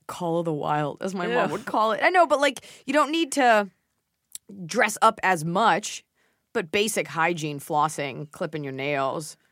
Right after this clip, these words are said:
Speaker 1: clipping your, your scratchers. Um, I think there's something else going on there.
Speaker 2: It seems like it could be depression. I mean, I
Speaker 1: Sounds
Speaker 2: don't
Speaker 1: like
Speaker 2: think
Speaker 1: he has postmortem.
Speaker 2: <laughs> Postpartum?
Speaker 1: Postpartum.
Speaker 2: I, I mean, I don't think the hygiene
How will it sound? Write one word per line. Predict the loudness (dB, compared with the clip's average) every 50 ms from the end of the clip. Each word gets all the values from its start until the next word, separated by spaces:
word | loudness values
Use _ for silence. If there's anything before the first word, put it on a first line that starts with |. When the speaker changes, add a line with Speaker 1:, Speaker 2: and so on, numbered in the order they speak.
| _ _ -14
Speaker 1:
clipping | -12 -12 -10 -10 -12
your, | -12 -12 -16 _ _ _ -12
your | -10 -10 -10 -10 -12 -16 -16 _ _ _ _ _ -20
scratchers. | -16 -10 -6 -4 -4 -4 -6 -8 -10 -10 -10 -14 _ _ _ _ _ _ _ _ _ _ _ _ _ _ 2
Um, | 4 4 6 4 4 2 0
I | -2 -2 -2
think | 0 -2 -2 -2 -2 -4 -10 -16 _ _ _ _ _ _ _ _ -8
there's | -4 -4 -2 -2
something | -2 -4 -2 -2 -4 -2 0
else | 0 0 0 -2 -4
going | -6 -4 -4 -4 -2 -2
on | -2 -2 -2
there. | -6 -8 -8 -10 -12 -16 _ _
Speaker 2:
It | -4 -2 -2 -2
seems | -4 -4 -4 -4 -2 -2
like | -2
it | -2 -2 -2
could | -2 -2 -2
be | -2 -2 -4
depression. | -4 -4 -2 0 2 2 0 0 -6 -8 -6 -6
I | -6 -4 -4
mean, | -4 -4 -4 -6
I | -2
Speaker 1:
Sounds | 2 4 4
Speaker 2:
don't | 4 4
Speaker 1:
like | 2 2
Speaker 2:
think | 2 2 2 2
Speaker 1:
he | 0
has | -2 -4 -6
postmortem. | -8 -8 -8 -6 -6 -8 -10 _ _ _ _ _ -16 -14 -12 -8 -8 -6 -6 -6 -6 -6 -8 -12
Speaker 2:
<laughs> | -12 -14 -14 -14 -12 -12 -10
Postpartum? | -6 -6 -6 -4 -2 0 2 2 2 2 0 0
Speaker 1:
Postpartum. | 0 -2 -4 -6 -8 -8 -8 -8 -8 -12 -14 -16 -18 _ _ _ 2
Speaker 2:
I, | 4 4 4 6
I | 4 2 2
mean, | 2 0 0 2
I | 2 2
don't | 2 2 0
think | -2 -4 -4 -4
the | -2 0 0 2
hygiene | 4 2 2 2 0 -4 -4 -4 -2 -2 -2 -4